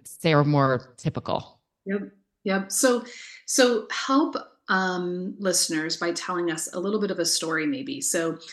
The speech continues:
Speaker 2: um, it's October, and maybe this child who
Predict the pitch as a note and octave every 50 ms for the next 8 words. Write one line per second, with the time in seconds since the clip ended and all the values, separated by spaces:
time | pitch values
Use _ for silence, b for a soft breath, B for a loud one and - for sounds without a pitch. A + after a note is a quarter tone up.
0 | B B B B B B F3+ E3 E3 D#3 D#3+ - E3 D#3+ - - - C#3+ - F#3+
1 | - - - D4+ C#4+ C#4 C4 A#3+ A#3 A3+ A3 G#3+ G#3+ F#3 F3 E3 E3 E3 E3 E3
2 | D#3+ E3 E3 - - - G3 F#3+ G3 F#3 G3 F#3+ F3+ F3+ F3 - - - - F3+
3 | F3 F3 F3 F3 F3 F3 E3+ - - G3 F3+ F3 F3 F3 E3+ E3+